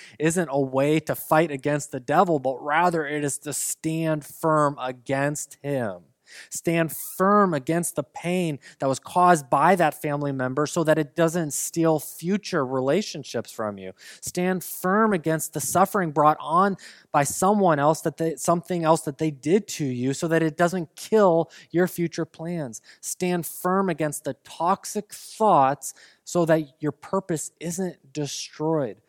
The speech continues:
Stand firm against the things that come to steal, kill, and destroy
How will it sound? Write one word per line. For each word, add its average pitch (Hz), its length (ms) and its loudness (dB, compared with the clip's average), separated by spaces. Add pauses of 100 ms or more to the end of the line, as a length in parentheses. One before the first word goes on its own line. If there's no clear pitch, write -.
(260)
Stand 170 540 -4
firm 156 600 -6
against 156 320 -4
the 156 80 -4
things 156 300 -6
that 139 180 -4
come 160 260 -2
to 147 120 -10
steal, 156 840 0
kill, 165 400 -2
and 143 140 -12
destroy 135 920 -4